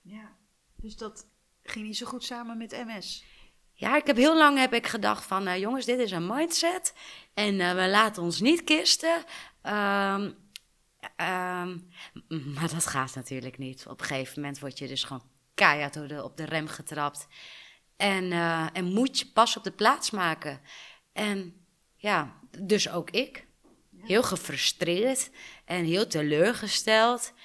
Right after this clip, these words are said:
Speaker 2: En ook boos, hè. Wie had ik wat misdaan en, en waarom ik? En, en doe dat dan, eh, bij een suf iemand en niet bij mij. En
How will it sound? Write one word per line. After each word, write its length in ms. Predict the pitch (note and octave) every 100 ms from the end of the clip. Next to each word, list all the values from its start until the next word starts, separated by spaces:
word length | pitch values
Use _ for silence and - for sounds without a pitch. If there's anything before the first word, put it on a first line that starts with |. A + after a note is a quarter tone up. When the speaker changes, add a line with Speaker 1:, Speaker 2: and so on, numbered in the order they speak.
| - _
Speaker 2:
En 120 | F4
ook 200 | A#3+ D3 C#3
boos, 520 | F3 G#3+ B3 A#3 -
hè. 280 | E3+ F#3 B3
Wie 160 | F#3+
had 160 | D#3+ E3
ik 140 | G#3+
wat 160 | G3 -
misdaan 520 | D#3+ C#3+ G3 A#3+ B3+
en, 180 | G3+ D#3
en 180 | D#3 D#3
waarom 340 | F3 F3 D3+
ik? 420 | - B3+ C4+ C4+ - - - -
En, 240 | - E3 -
en 180 | E3+
doe 160 | E3 E3+
dat 180 | E3+ E3
dan, 220 | D#3+ D#3+
eh, 200 | D3+ D3+
bij 220 | D3+ D3+
een 80 | C#3+
suf 340 | - C4 C4 C4
iemand 400 | B3 A#3+ A#3+ A3+
en 120 | D#3
niet 180 | G#3 D3+
bij 100 | D3+
mij. 480 | F#3 A#3 A#3 A#3
En 220 | - D3+